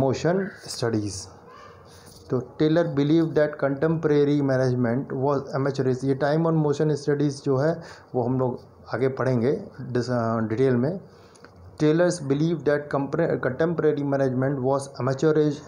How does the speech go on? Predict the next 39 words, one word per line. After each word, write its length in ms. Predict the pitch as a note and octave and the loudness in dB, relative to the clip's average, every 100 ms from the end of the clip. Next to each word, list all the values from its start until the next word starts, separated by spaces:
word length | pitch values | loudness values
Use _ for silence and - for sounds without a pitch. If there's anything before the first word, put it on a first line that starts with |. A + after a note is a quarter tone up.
| - C3 | -4 -2
and 200 | B2+ C3 | 0 -2
should 600 | - - - - F3 F3 E3 | -6 -14 -18 -2 0 2 0
be 80 | F3 D3+ | -2 -2
studied 460 | - C3+ C3+ C#3 B2+ | -4 -2 0 0 0
as 100 | A2 | 0
a 100 | D#3+ C#3+ | -2 -2
discipline। 480 | A#2 - - A2 G#2+ - - - - - | -4 -4 -8 -6 -6 -8 -16 -18 -10 0
He 60 | |
also 360 | D3 D3 C#3 E3 | 2 2 0 2
wanted 440 | D3+ D3 D3 E3 E3 | 2 0 0 0 0
that 180 | E3 C#3 | 0 0
workers 500 | C#3+ C#3+ D#3+ D#3+ D#3+ - | -2 0 0 0 -4 -6
should 180 | - E3 - C#3+ | -6 -6 -4 -2
cooperate 520 | C3 C3+ C#3 C3+ C3 | -2 0 2 2 0
with 140 | B2+ | -2
the 100 | C#3 C3 | -2 0
management 580 | C3+ B2+ A#2+ B2 B2+ B2 C3+ | 0 0 0 0 -2 -2 -2
and 200 | B2+ C#3 | 0 0
thus 140 | C#3+ - | -2 0
there 180 | B2+ B2+ A#2+ | 0 0 0
would 160 | B2 B2 | -2 -2
be 60 | C3+ C3+ | 0 0
no 100 | D#3 D#3 | 2 2
need 160 | B2+ C#3 | 0 0
of 120 | C#3 - | -2 -2
trade 260 | B2+ C3+ C3+ | 0 -2 -2
unions। 480 | C3 B2 A2 G#2 - - - - - - | 0 2 0 -2 -8 -20 -20 -20 -10 -2
उनका 320 | D#3+ D#3+ F#3 | 2 2 2
क्या 220 | F#3 F#3 F3+ | 0 2 2
बिलीफ 420 | D#3 D#3 E3 E3 | 2 2 2 0
था 460 | D#3 D3+ D3+ - - - - - - - - - | -2 -2 -2 -8 -20 -20 -20 -20 -20 -20 -20 -6
कि 80 | D3 | -2
वर्कर्स 480 | B2+ C3 B2+ B2 C#3 | 0 0 0 -2 -2
को 140 | D3 | -2
मैनेजमेंट 480 | C3+ B2+ B2 C#3 C3+ | 0 2 2 2 0
को 120 | C3+ A#2 | 0 0
कोऑपरेट 440 | A2+ G2+ A#2 B2 | -2 0 -2 -2
करना 260 | C#3 D3 C#3+ | -2 0 0
चाहिए। 480 | D3 D3+ E3+ G3 | 0 0 0 -2